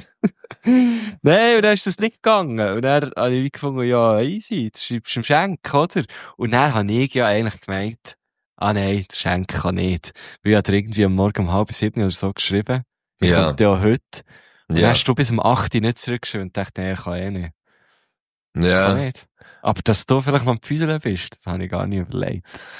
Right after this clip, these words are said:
Speaker 2: Das ist, ich bin, ich bin wahrscheinlich schon mit diesen zwei Hunden draussen gewesen, die da hier Kilby haben gemacht. Und das ist also, ich bin fast
Speaker 1: Aha,
Speaker 2: Steg
Speaker 1: okay, ja.
Speaker 2: abgehakt. Ich bin fast die eine Steg abgehakt, weil der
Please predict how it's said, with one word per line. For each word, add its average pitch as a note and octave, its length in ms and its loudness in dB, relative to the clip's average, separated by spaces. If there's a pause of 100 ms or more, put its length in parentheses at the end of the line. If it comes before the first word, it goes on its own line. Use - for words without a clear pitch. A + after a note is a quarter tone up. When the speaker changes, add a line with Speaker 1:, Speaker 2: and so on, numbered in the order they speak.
(240)
Speaker 2:
Das F2+ 140 0
ist, A2+ 140 2
ich G#2+ 100 4
bin, G2+ 260 4
ich G2 80 -4
bin G2 260 4
wahrscheinlich G#2 500 2
schon G#2+ 180 2
mit G2+ 200 0
diesen F2 220 2
zwei F#2 300 2
Hunden F#2 240 2
draussen F2 400 0
gewesen, D#2 280 -2
die D2 160 0
da D2 60 2
hier D2+ 160 0
Kilby D2+ 380 -2
haben C#2+ 200 -2
gemacht. - 440 -8
Und C#2 200 -10
das C#2+ 140 -6
ist C#2 140 -6
also, C2+ 420 -2 (480)
ich E2+ 80 -2
bin F2+ 100 2
fast F#2+ 240 4
Speaker 1:
Aha, A#2 120 4
Speaker 2:
Steg G#2 280 2
Speaker 1:
okay, F#2 80 4
ja. F#2+ 140 4
Speaker 2:
abgehakt. D2+ 420 0
Ich E2+ 60 2
bin E2+ 80 -2
fast G2 240 0
die F2+ 80 4
eine G#2 180 2
Steg F#2+ 360 -2
abgehakt, F2+ 500 0
weil E2 120 2
der - 120 -4